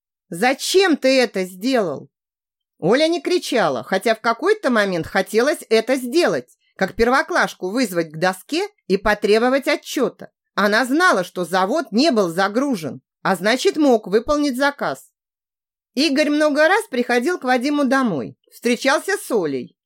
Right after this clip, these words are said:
и считал её ветреной девочкой, у которой в голове только дамская любовь. Но теперь он видел перед собой хищную кошку, которая ещё мурлыкала,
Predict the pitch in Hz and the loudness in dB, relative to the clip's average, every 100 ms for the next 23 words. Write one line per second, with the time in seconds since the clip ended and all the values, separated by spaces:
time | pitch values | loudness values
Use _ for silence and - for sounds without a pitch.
0 | - 214 - 262 320 370 311 262 320 392 | -4 -4 -2 0 2 2 0 0 0 0
1 | 180 170 175 214 254 147 - - - - | -2 -4 -2 0 0 -2 -6 -16 -20 -8
2 | 190 233 247 285 220 202 196 214 240 403 | -4 -2 -2 2 2 2 0 2 2 0
3 | 330 220 196 185 240 254 - 262 262 190 | -2 -4 -4 0 0 -2 -2 -2 -2 -2
4 | 127 - _ _ - 214 220 233 233 339 | -6 -6 _ _ -2 -2 0 -2 2 2
5 | 427 349 294 185 175 208 196 - - 226 | 2 2 0 0 0 2 2 0 -2 -2
6 | 208 170 131 - _ - 226 - 262 285 | -2 -4 -6 -12 _ -4 -2 0 0 0
7 | 294 - 294 - - - _ _ 196 196 | -2 -2 -2 -2 -12 -20 _ _ -4 0
8 | 311 381 349 277 - 240 254 294 339 269 | 2 2 0 -2 0 2 2 2 -2 -4
9 | - 110 110 | -8 -12 -12